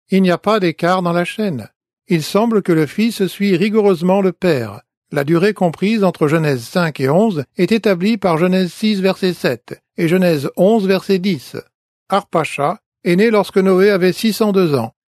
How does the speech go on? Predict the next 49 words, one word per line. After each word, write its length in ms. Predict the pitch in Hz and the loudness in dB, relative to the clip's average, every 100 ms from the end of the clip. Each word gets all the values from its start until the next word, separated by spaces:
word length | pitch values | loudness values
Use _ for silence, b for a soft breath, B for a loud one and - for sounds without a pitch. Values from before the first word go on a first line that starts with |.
| _ | _
ce 120 | - | -2
qui, 280 | 180 208 226 | -2 2 2
au 80 | 190 | 2
premier 280 | - 196 170 | 0 0 0
abord, 500 | 147 160 196 156 131 | 0 0 2 0 -4
paraît 260 | 185 175 190 | -2 -2 0
être 200 | 220 208 | -2 0
une 120 | 180 | 0
bonne 220 | 165 220 | 2 0
raison 380 | 190 175 165 214 | 2 0 0 0
pour 180 | 196 170 | 0 -2
admettre 460 | 160 156 185 - | 0 0 0 0
la 100 | 160 | -2
chronologie 600 | 151 196 190 180 160 165 185 | 0 0 2 2 0 -2 0
de 100 | 160 | 0
Genèse 460 | 156 147 160 180 | 2 0 0 -2
chapitres 420 | 170 160 180 180 | -4 -2 -2 -2
cinq 380 | 156 - 185 185 | -2 0 -2 0
et 100 | 180 | 0
onze 380 | 196 185 120 113 - _ - | 2 0 -2 -10 -14 _ -2
comme 340 | 185 202 202 | 0 0 0
valeur 540 | 180 170 160 165 160 | 0 0 2 2 0
nominale. 720 | 165 180 190 180 131 107 101 - _ _ _ _ | -2 -2 -2 -2 -4 -6 -14 -20 _ _ _ _
Maintenant, 520 | 180 190 165 120 110 _ _ _ | -4 -2 -2 -4 -8 _ _ _
même 200 | 196 220 | 0 0
s'il 200 | - 185 | -2 0
y 60 | |
avait 200 | 185 180 | 2 2
quelque 320 | 175 196 190 175 | 2 0 2 0
écart, 500 | 160 - 127 113 - | 0 0 -2 -2 -2
comme 220 | 190 196 | 0 2
je 100 | 175 | 2
l'ai 160 | 160 | 0
dit, 240 | 135 117 110 _ _ | -2 -4 -6 _ _
vous 140 | 160 | 0
auriez 200 | 175 202 | 2 0
tendance 460 | 214 170 170 220 202 | 0 0 0 -2 -2
à 60 | 165 | -2
vouloir 340 | 160 175 190 | 2 2 2
y 80 | 170 | -2
insérer 460 | 151 - 143 170 | -4 -2 0 0
tout 160 | 196 233 | 0 -2
ce 100 | 214 | -2
qui 140 | 190 | -2
vous 140 | 170 160 | -2 0
passe 280 | 165 175 - | 0 0 0
par 180 | 165 | 0
la 120 | 165 160 | 0 0
tête, 420 | 175 123 - | -2 -4 -6